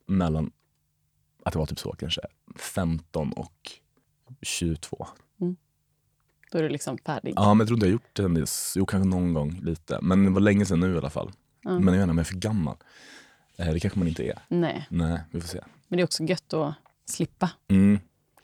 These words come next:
Speaker 2: På tal om gammal då, vad tycker du om att bli gammal?
Speaker 1: Ehm, sug-, det suger väl. Eller så här, det finns väl inte... Jag kan inte komma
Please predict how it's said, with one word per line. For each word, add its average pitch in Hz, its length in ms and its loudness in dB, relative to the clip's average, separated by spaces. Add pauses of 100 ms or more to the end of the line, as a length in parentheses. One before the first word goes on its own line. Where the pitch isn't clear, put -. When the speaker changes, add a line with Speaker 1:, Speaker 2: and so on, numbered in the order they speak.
(460)
Speaker 2:
På 196 80 -2
tal 202 200 4
om 185 100 4
gammal 196 360 4
då, 160 180 4
vad 214 160 0
tycker - 280 -4
du 202 60 2
om 208 200 0
att - 160 -10
bli 190 100 -4
gammal? 208 540 -2 (1040)
Speaker 1:
Ehm, 90 720 4 (600)
sug-, 120 440 0
det 107 160 4
suger 104 280 2
väl. 65 180 -2 (160)
Eller 98 140 4
så 90 80 2
här, 85 60 4
det 87 80 2
finns 98 180 0
väl 95 200 2
inte... 85 580 2 (880)
Jag 92 100 -4
kan 104 100 0
inte - 180 -2
komma 92 240 2